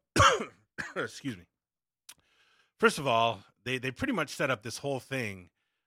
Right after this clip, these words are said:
on Saturday Night's Main Event. Just kinda, like, out of the blue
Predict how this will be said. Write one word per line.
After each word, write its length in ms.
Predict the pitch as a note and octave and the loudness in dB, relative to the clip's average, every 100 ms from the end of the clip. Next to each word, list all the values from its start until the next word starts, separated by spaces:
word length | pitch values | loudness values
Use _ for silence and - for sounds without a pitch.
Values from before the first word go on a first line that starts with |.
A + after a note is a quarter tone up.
| - | -10
on 120 | B2 | -8
Saturday 360 | A#2 C#3 B2 A#2 | 0 2 2 0
Night's 180 | G#2+ - | -4 -6
Main 100 | G#2 | -10
Event. 240 | F#2 F2 - _ _ _ _ - | -10 -14 -18 _ _ _ _ -8
Just 180 | C#3 - | -6 0
kinda, 260 | E3 D3 | 2 4
like, 200 | B2+ A2 - | 2 0 0
out 180 | C#3+ E3 | 2 2
of 60 | |
the 80 | D3 | 0
blue 500 | B2+ D#3+ C3 G#2 | -4 -2 -2 -4